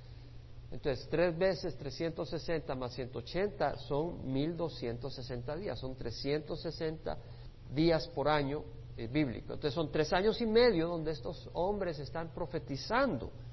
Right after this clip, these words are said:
Y profetizar quiere decir declarar la palabra de Dios, que se arrepientan,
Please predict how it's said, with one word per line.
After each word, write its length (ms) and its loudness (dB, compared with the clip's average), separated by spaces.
Y 220 4
profetizar 720 6
quiere 200 10
decir 280 4
declarar 560 8
la 180 8
palabra 360 6
de 80 4
Dios, 220 0
que 100 -2
se 160 0
arrepientan, 840 10